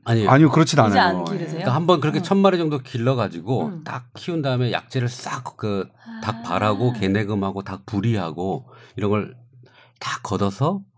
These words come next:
Speaker 1: 어, 냉동을 해서 보관을 하고 나머지는 이제 다 한번 도축을
Speaker 3: 아.
Speaker 1: 끝나는 거죠. 그게 오 년 정도 주기로 한 번씩 키우는 것 같아요.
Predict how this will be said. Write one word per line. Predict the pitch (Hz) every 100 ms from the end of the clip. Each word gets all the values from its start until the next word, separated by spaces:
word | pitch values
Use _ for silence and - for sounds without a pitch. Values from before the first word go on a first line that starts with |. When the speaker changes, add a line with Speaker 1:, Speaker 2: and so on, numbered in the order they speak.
| _ _ -
Speaker 1:
어, | 90 85 78
냉동을 | 110 110 127 110
해서 | 104 101
보관을 | 101 98 117
하고 | 95 104
나머지는 | 95 92 104 101
이제 | 87 92
다 | - 82
한번 | 107 104
도축을 | 98 104 - 113
Speaker 3:
아. | -
Speaker 1:
끝나는 | 180 175 95
거죠. | 80 82 87 -
그게 | 117 131 123 - - - - _
오 | 107 117
년 | 139 196 214
정도 | 190 180 165
주기로 | 123 120 127
한 | 123
번씩 | 127 123 -
키우는 | 147 135
것 | 95
같아요. | - 82